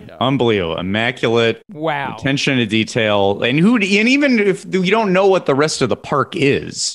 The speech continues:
Speaker 2: just that, that main, it doesn't even, even if there weren't anything else, but there seems to be a great wooden roller coaster. Uh, so much going on at Dinosaur World.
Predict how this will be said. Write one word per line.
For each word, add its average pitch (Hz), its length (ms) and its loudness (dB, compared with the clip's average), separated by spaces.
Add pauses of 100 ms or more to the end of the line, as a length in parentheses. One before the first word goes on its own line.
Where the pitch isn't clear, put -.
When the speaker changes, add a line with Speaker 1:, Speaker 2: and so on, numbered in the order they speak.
Speaker 2:
just 160 440 -2
that, 156 580 -2 (440)
that 156 220 2
main, 151 360 4
it 151 100 0
doesn't 214 200 4
even, 165 220 2
even 196 180 2
if 185 80 -4
there 156 100 2
weren't 170 400 2
anything 90 400 -4
else, - 360 -8
but 160 240 0
there 160 120 2
seems 240 300 2
to 165 80 -2
be 131 140 0
a 110 60 0
great 120 280 0
wooden 98 240 0
roller 127 240 2
coaster. 127 680 0 (360)
Uh, 98 340 0
so 139 220 -2
much 120 200 -2
going 92 200 -2
on 76 180 -8
at - 100 -16
Dinosaur 101 380 -8
World. 50 300 -10